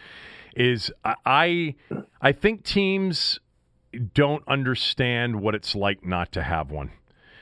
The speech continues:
Um, I think team fan bases don't, you know, th-, there are fans in Green Bay that, that are upset with Aaron Rodgers for wanting out. And I, I,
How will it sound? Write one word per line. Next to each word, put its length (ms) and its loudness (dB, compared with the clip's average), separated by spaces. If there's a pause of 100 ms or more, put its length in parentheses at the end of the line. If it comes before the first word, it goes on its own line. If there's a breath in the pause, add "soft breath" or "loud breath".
(240 soft breath)
Um, 240 2
I 100 2
think 220 -4
team 240 0
fan 360 0
bases 520 -2
don't, 300 0
you 140 0
know, 140 2
th-, 260 -6
there 220 2
are 60 0
fans 400 0
in 80 0
Green 260 0
Bay 220 2
that, 300 0
that 340 0
are 160 2
upset 400 -4
with 120 0
Aaron 220 0
Rodgers 640 -4
for 180 -4
wanting 340 -2
out. 240 -4 (460 loud breath)
And 140 2
I, 100 2 (140)
I, 60 -2